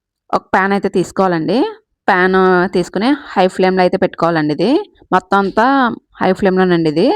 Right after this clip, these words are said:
ఇప్పుడు ఒక రెండు స్పూన్లు అయితే ఆయిల్ అయితే వేసుకుందాం. ఇప్పుడు మనకి మంచూరియాకి వెజిటేబుల్స్ కావాలి కదండి.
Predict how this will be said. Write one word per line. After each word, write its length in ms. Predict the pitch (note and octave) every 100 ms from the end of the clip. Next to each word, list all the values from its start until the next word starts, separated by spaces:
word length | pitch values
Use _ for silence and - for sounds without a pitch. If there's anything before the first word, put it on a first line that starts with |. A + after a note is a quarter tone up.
| G4+
ఇప్పుడు 200 | G3+ G#3
ఒక 200 | G3 F#3+ F#3+
రెండు 180 | F#3
స్పూన్లు 360 | F#3 - F3 E3+
అయితే 200 | E3 A3 C4+ F4+
ఆయిల్ 260 | E3+ D#3+ E3+
అయితే 120 | F3+
వేసుకుందాం. 520 | D#3+ - D#3+ D#3+ A#3 A4+ - _ _ _ _ _ _ _ _ -
ఇప్పుడు 220 | G3+ G3+
మనకి 280 | G#3 G#3 G3+ G3 G3
మంచూరియాకి 760 | G3 F#3 - F#3+ F#3 F#3 F3+ E3+ E3+ A3+ - _ _ _ -
వెజిటేబుల్స్ 480 | G3 - F#3+ G3+ -
కావాలి 300 | F3+ F3+ F3+
కదండి. 360 | E3 D#3+ F#3+